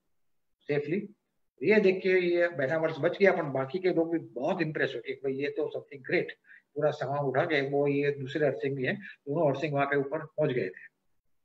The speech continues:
और ये लोग में ऐसा है कि ये खाना बना रहे हैं, तभी उसके ऊपर बर्तन रखते हैं, और जो बर्तन हिल गया,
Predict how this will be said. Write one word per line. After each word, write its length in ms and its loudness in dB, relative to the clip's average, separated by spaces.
और 360 4
ये 120 6
लोग 240 4
में 340 2
ऐसा 180 -2
है 60 2
कि 60 -2
ये 100 0
खाना 300 0
बना 200 4
रहे 140 6
हैं, 100 2
तभी 200 2
उसके 180 2
ऊपर 180 2
बर्तन 460 0
रखते 220 -4
हैं, 60 0
और 80 0
जो 120 2
बर्तन 340 -4
हिल 200 2
गया, 300 6